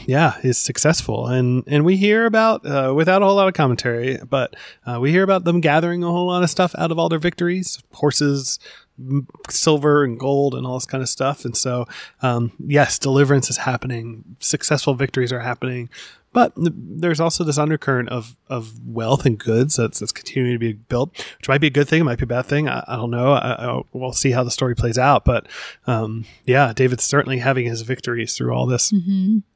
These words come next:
Speaker 1: And he's ruling with justice and equity, at least at the moment. And he's got his setup with Joab, the priest.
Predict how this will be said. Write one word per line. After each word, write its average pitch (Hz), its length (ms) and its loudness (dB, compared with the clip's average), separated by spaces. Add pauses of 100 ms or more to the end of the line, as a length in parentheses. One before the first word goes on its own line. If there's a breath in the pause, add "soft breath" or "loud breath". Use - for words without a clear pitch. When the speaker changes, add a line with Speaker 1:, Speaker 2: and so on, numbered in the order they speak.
(380)
Speaker 1:
And 123 320 2 (320 loud breath)
he's 143 200 0
ruling 151 260 2
with 139 140 2
justice 147 400 0
and 135 100 -2
equity, 110 320 -2
at 107 140 -8
least 123 160 -2
at 123 80 -10
the 120 40 -6
moment. 120 520 -4
And 113 360 -4
he's 117 180 -2
got - 240 0
his 117 100 2
setup 127 300 2
with - 100 0
Joab, 170 420 0 (240 loud breath)
the - 60 -20
priest. 156 440 0